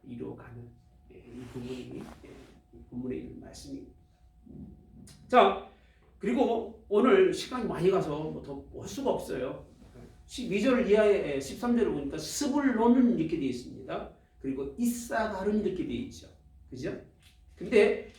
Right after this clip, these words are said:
그들의 모습은 뭐냐면, 그는 쉴 곳을 보고 좋게 여기며 토지를 보고 아름답게 여기고 어깨를 내려 짐을 메고 압제 아래서 뭐한다? 섬기는다. 이렇게 표현합니다. 그러니까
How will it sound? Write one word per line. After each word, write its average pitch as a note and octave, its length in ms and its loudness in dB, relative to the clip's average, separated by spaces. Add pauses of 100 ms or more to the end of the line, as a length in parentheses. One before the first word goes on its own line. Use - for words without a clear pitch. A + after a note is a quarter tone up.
(140)
그들의 B3+ 340 8
모습은 A#3+ 340 4
뭐냐면, D#3+ 680 0
그는 B3 440 2
쉴 - 380 -4
곳을 B3 360 -6
보고 D#3+ 300 -4
좋게 D#3+ 380 -4
여기며 C3 460 -2 (200)
토지를 A#3+ 400 0
보고 D#3+ 320 0
아름답게 - 680 -2
여기고 - 560 -8 (580)
어깨를 B3 600 2
내려 - 500 0 (180)
짐을 G3+ 520 0
메고 - 580 -2 (140)
압제 - 680 -4
아래서 E3 580 -4
뭐한다? C3 600 -4 (460)
섬기는다. G3+ 920 -6 (720)
이렇게 - 180 -20
표현합니다. - 600 -20
그러니까 D#4+ 260 -8